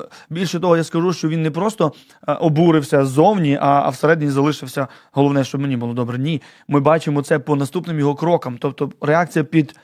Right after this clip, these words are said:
утиском, а, от під утиском, бо він теж був в ситуації складній, вона показує, е, справжність його серця. І в його серці чітко бачимо любов до людей в першу чергу. Ем,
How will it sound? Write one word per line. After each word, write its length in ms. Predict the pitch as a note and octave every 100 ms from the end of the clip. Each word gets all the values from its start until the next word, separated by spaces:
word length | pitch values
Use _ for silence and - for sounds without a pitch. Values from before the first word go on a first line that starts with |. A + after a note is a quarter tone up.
| _ _ -
утиском, 640 | G3+ A#3+ A3+ - D#3 C#3 -
а, 220 | C#3 C3+
от 320 | D3 C#3 D3
під 160 | C#3+ C#3+
утиском, 720 | D#3+ D#3 - C#3+ C#3+ D3 C3+
бо 100 | C3+
він 120 | C#3+
теж 200 | F3+ F3
був 120 | C#3
в 60 | C3+
ситуації 480 | D3 C#3+ C#3+ - C#3
складній, 460 | - C#3+ D3+ A3+ - - - -
вона 320 | C3+ C#3+ E3+
показує, 680 | E3+ D#3 F3 E3 D#3 D#3 D3+
е, 240 | C#3 C#3 C3
справжність 640 | - D#3+ F3 E3 E3+ -
його 200 | D#3+ D#3
серця. 460 | D#3+ E3 C#3 - A2+ - - -
І 120 | D3+
в 20 |
його 200 | C#3 D#3
серці 320 | F3+ A3 G3+ E3+
чітко 320 | G3 - D3+
бачимо 520 | E3 F3 D#3+ D#3 D3+ - - D3+
любов 320 | D3+ F3+ E3
до 100 | D3+
людей 300 | D#3 E3+ D#3
в 80 | E3
першу 300 | D#3 - D#3
чергу. 400 | D#3+ C3+ A#2 - - - -
Ем, 800 | C#3+ C#3+ C#3+ C#3+ C#3 C#3 C#3